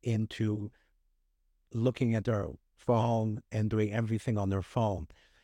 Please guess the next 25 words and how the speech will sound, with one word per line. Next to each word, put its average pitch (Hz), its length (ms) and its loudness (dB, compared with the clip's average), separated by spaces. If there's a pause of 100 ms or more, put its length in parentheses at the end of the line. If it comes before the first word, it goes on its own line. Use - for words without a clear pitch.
And 117 200 -2
some 127 180 0
of 123 60 0
the 110 80 -2
challenges 123 580 0
is 101 160 -4
when 107 140 0
I 101 100 0
meet 113 300 0
with 120 160 -2
them 82 340 -4
is - 160 -10
keeping 110 340 -4
eye 92 180 -2
contact 127 640 -2 (920)
and 113 560 0 (260)
them 120 420 0
not 123 240 0
feeling 123 300 0
socially 117 560 -2
awkward - 500 -6 (840)
because 117 440 0
they 120 140 0
haven't 135 320 2
had 120 280 0